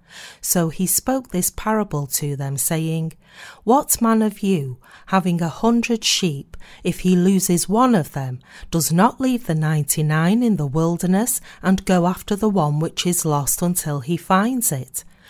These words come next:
Luke chapter fifteen, verses one to four. What does this mean? It means that if the ninety-nine sheep are not the lost ones the Lord is looking for,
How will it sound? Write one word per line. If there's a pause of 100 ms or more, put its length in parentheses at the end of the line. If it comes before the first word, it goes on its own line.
(240)
Luke
chapter
fifteen,
verses
one
to
four. (600)
What
does
this
mean? (580)
It
means
that
if
the
ninety-nine
sheep
are
not
the
lost
ones
the
Lord
is
looking
for,